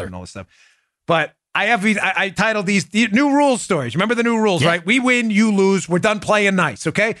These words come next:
Speaker 1: You want to use Alinsky rules? We'll use them too. I am done with the nonsense. We're now in battlefield morality. You want to destroy us? We're gonna fight back. Again, we'll leave the sicko violent stuff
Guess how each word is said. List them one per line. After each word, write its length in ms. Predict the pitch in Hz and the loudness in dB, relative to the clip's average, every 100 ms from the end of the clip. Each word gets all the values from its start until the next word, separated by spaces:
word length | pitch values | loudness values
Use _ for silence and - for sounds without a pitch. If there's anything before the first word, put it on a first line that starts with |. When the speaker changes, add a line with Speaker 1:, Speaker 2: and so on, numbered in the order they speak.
| _ | _
Speaker 1:
You 120 | 190 226 | 0 2
want 160 | 269 | 2
to 60 | 269 | 2
use 180 | 269 196 | 2 2
Alinsky 520 | 226 254 233 - 269 | 0 0 0 0 2
rules? 400 | 269 294 311 - _ _ - | 4 2 2 -2 _ _ 0
We'll 200 | 185 185 | 2 2
use 300 | 185 190 - | 2 2 0
them 140 | 156 | -4
too. 240 | - 160 87 - - | -2 -2 -4 -14 -4
I 320 | 180 220 240 | 0 2 2
am 300 | 247 233 196 | 2 0 0
done 280 | 233 240 247 | 2 2 2
with 140 | 240 240 | 0 0
the 100 | 233 | 0
nonsense. 640 | 214 214 170 160 87 - _ _ - | 2 0 -2 -6 -6 -18 _ _ -2
We're 140 | 180 | 0
now 260 | 202 233 247 | 2 0 0
in 120 | 233 | -2
battlefield 600 | 185 196 254 202 254 254 | 0 0 -2 -2 2 2
morality. 680 | 254 240 196 170 165 170 170 - - | 4 4 4 2 0 0 -2 -4 0
You 140 | 202 | 2
want 260 | 226 233 226 | 4 2 2
to 60 | |
destroy 580 | 185 190 - 254 262 247 | -2 -4 0 2 2 4
us? 260 | 202 190 - _ - | 2 0 -6 _ -2
We're 200 | 175 196 | 0 2
gonna 220 | 202 196 | 2 0
fight 340 | - 180 175 | 0 0 0
back. 320 | 175 139 82 - | -2 -4 -6 -4
Again, 320 | 196 285 214 | 0 2 2
we'll 200 | 226 262 | 2 2
leave 260 | 285 269 | 2 2
the 40 | 254 | 0
sicko 460 | - 240 240 254 220 | -2 -2 0 0 2
violent 440 | 202 220 240 233 | 0 0 -2 -4
stuff 400 | - 240 233 - | -2 0 0 -4